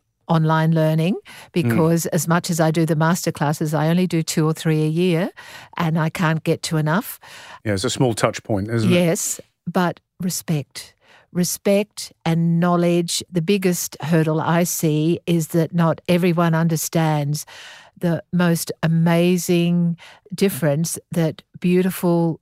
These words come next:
Speaker 1: food with all the smells and touch points and the dining experience can do of, of the right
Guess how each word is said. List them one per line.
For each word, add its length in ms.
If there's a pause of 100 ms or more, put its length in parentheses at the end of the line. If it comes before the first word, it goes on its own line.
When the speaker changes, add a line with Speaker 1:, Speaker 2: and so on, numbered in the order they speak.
Speaker 1:
food 600
with 220
all 360
the 200
smells 560
and 160
touch 280
points 420
and 540
the 200
dining 520
experience 880 (600)
can 300
do 500 (420)
of, 180 (120)
of 160
the 80
right 580